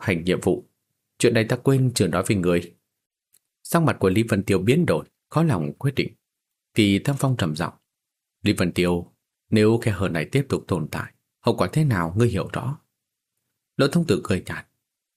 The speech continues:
"Khe hở này đã tồn tại vô số năm, cũng không thấy có hậu quả gì. Thỉnh thoảng có một hai ma quần phá giới đến đây. Chuyện này từ thời thượng cổ đã không hiếm gặp.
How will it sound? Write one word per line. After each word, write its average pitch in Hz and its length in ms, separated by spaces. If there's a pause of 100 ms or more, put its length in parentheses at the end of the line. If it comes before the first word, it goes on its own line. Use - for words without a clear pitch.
(120)
"Khe 175 140
hở 123 160
này 95 160
đã 107 220
tồn 85 200
tại 87 260
vô 92 200
số 120 160
năm, 107 260 (400)
cũng 107 300
không 92 200
thấy 101 100
có 123 160
hậu - 240
quả 85 220
gì. 80 180 (760)
Thỉnh 113 160
thoảng 98 160
có 156 100
một 143 220
hai 107 180
ma 98 240
quần 90 300
phá 120 200
giới 120 200
đến 139 160
đây. 104 160 (760)
Chuyện 120 140
này 113 160
từ 110 140
thời 104 200
thượng 95 260
cổ 80 320
đã 87 100
không 92 200
hiếm 120 240
gặp. - 220